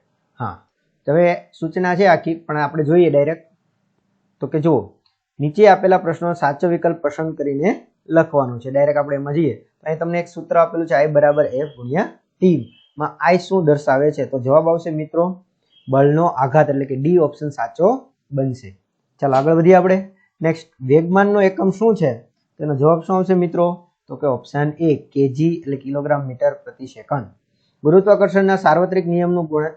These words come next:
ગાણિતિક સ્વરૂપ ખાલી જગ્યા છે. તો જવાબ આવશે મિત્રો શું આવશે? તો કે જવાબ આવશે એ. અહીં તમને સરસ મજાનું ઇક્વેશન આપ્યું છે, બરોબર? ચાલો,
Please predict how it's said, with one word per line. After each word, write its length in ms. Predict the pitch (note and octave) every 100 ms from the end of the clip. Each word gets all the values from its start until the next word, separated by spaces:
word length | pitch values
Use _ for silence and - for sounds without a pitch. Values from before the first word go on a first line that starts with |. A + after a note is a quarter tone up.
| _
ગાણિતિક 360 | C#3 D3 E3 F3
સ્વરૂપ 320 | - D3+ D3+
ખાલી 300 | C3 C3+ C#3
જગ્યા 220 | C#3+ D3
છે. 260 | C#3+ A#2 F#2 _ _ -
તો 60 |
જવાબ 280 | A2 C3 C#3
આવશે 220 | D3 D3
મિત્રો 300 | D3+ C#3+ C#3+
શું 200 | D3 D#3+
આવશે? 300 | D#3 D3+ E3 E3+ F3 _ _
તો 80 | -
કે 120 | C3
જવાબ 300 | A#2 C3 D3+
આવશે 480 | D3 D3 D3+ D3+ D#3 _ _ _ _ _ _ _
એ. 220 | D#3 C#3+ G#2 - _ _ _ _ _ _ _ _ _ _ _ _ _ _ _ - - -
અહીં 160 | C3+ C#3
તમને 200 | C#3 C#3
સરસ 260 | C#3 C#3
મજાનું 240 | D3 C#3+ C#3
ઇક્વેશન 320 | C#3+ C#3 D3
આપ્યું 280 | D3 D3 B2+
છે, 80 |
બરોબર? 320 | A#2+ C#3 A#3 G#4+ - _
ચાલો, 180 | - C3